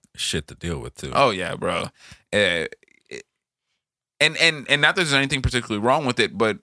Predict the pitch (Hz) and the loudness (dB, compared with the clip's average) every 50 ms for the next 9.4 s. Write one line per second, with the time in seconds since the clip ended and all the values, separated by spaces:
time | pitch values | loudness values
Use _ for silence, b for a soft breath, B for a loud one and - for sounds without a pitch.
0 | _ _ 113 117 107 - - _ _ _ - 113 113 - _ _ _ - 104 123 | _ _ -2 0 0 0 -6 _ _ _ -2 -2 -2 -2 _ _ _ -12 -4 -2
1 | 135 143 139 139 135 131 127 117 98 - - 123 135 127 120 110 - 120 117 - | 0 2 4 4 4 4 4 4 2 0 -2 -2 -2 -2 0 0 0 0 0 0
2 | - 139 139 131 123 117 113 117 120 131 127 120 110 80 95 117 120 120 117 113 | 0 2 4 4 4 2 2 0 2 2 2 2 2 0 -2 -2 0 0 0 0
3 | 107 101 107 104 104 98 92 78 73 92 - - 120 113 113 110 104 101 98 98 | -2 0 0 0 0 0 -2 -4 -6 -6 -2 2 4 4 4 2 0 -4 -4 -4
4 | 90 80 - - _ _ 82 98 98 98 82 82 92 90 82 78 73 - - 95 | -6 -8 -10 -14 _ _ 0 0 2 2 0 -2 -4 -4 -6 -8 -10 -14 -16 -20
5 | - _ _ _ _ b b b b b b b b _ 107 110 110 107 107 - | -20 _ _ _ _ b b b b b b b b _ 0 2 2 2 2 0
6 | 113 110 - 117 110 104 - 117 110 104 95 104 110 110 110 107 98 85 - - | -2 0 2 2 0 0 0 0 0 2 2 2 2 2 2 0 0 -4 -6 -4
7 | - 110 104 107 110 123 123 135 135 - 120 104 98 92 80 76 98 110 104 101 | -2 0 0 0 0 0 0 0 0 0 -2 -2 -2 -4 -6 -6 -6 -4 -4 -4
8 | 90 92 92 - - _ - - 87 95 92 92 104 104 107 113 123 127 117 - | -4 -4 -8 -12 -14 _ -6 -2 -2 -2 0 0 -2 -2 0 0 0 -2 -2 -2
9 | - 139 143 143 160 170 170 - | -2 -2 -2 -2 0 -2 -2 -2